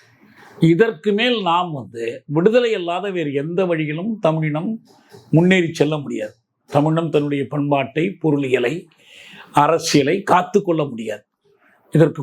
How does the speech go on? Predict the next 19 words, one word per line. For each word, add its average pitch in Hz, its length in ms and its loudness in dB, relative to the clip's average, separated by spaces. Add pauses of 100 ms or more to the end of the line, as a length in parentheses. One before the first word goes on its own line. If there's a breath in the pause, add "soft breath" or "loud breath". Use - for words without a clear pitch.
(100)
குறைவாக 202 560 2
எதுவும் 196 480 -8
இன்னைக்கு 165 300 -10
நடக்காது. - 440 -4 (840)
அதனால 202 280 6 (140)
பெரியார் 220 420 2
இந்த 190 140 -8 (140)
இறுதி 190 280 -4 (120)
சொற்பொழிவில் 156 680 -2 (180)
சுட்டிக்காட்டியபடி, 139 920 0 (960 soft breath)
நாம் 165 280 4
தில்லியின் 240 420 4 (120)
ஆதிக்கத்திலிருந்து 202 760 -2
விடுதலை 180 320 0
பெற 143 140 0 (120)
வேண்டும். 123 320 -4 (840 soft breath)
அதுதான் 190 520 4
தமிழ் 196 320 0
தேசியத்தினுடைய 175 680 0